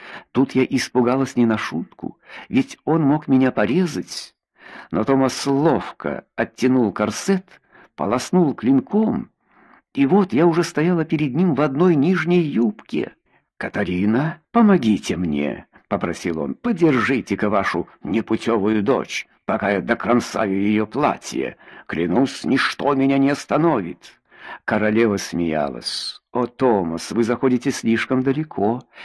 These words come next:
Держите ее, держите", приказал он. Мачеха обхватила меня за плечи, и я послушно стояла, пока Томас не закончил расправу над моим платьем.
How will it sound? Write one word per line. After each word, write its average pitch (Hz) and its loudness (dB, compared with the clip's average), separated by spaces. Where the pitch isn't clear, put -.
Держите 185 0
ее, 113 2
держите", 160 -2
приказал 95 -2
он. 69 -4
Мачеха 98 -4
обхватила 120 0
меня 120 4
за 101 -2
плечи, - -8
и 101 -2
я 110 2
послушно 131 -2
стояла, 135 -6
пока 101 0
Томас 139 -2
не 120 2
закончил 123 2
расправу 113 -2
над 107 0
моим 104 2
платьем. 76 -8